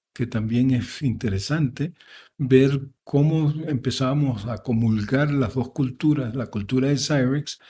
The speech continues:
con la cultura de National Semiconductor. Y en esa unión de fuerza, porque había colisión, celos, todas las apariencias humanas aparecen ahí, a pesar de que estamos ya bajo un mismo techo,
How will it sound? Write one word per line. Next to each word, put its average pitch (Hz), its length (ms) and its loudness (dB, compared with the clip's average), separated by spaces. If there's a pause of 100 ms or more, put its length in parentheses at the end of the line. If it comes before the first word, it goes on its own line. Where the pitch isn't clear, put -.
(260)
con 127 180 0
la 117 140 2
cultura 120 480 0
de 104 380 -2
National 117 640 -4
Semiconductor. 104 960 -4 (800)
Y 135 100 8
en 127 120 6
esa 143 1080 2
unión 165 520 4
de 147 100 4
fuerza, 147 720 -2
porque 107 380 -8
había 110 480 -4
colisión, 151 920 -2
celos, 147 1000 -2 (100)
todas 160 260 0
las 110 160 -2
apariencias 123 600 -4
humanas 123 460 -2 (520)
aparecen 123 600 2
ahí, 135 280 4
a 139 140 4
pesar 117 380 -2
de 123 140 0
que 113 120 -4
estamos 131 640 0
ya 131 180 0
bajo 127 260 0
un 117 160 0
mismo 139 320 0
techo, 160 380 -4